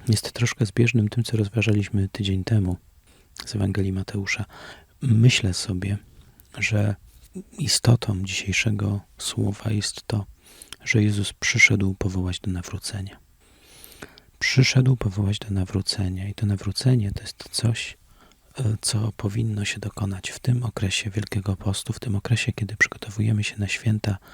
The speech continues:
Zmartwychwstania Pańskiego. W tym czasie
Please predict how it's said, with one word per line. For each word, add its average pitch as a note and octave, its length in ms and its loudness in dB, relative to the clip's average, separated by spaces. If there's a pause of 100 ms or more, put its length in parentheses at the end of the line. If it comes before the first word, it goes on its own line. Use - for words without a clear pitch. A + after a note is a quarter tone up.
(260)
Zmartwychwstania G2+ 840 -2
Pańskiego. G2+ 520 -2
W - 60 -10
tym A#2+ 180 4
czasie A2 460 2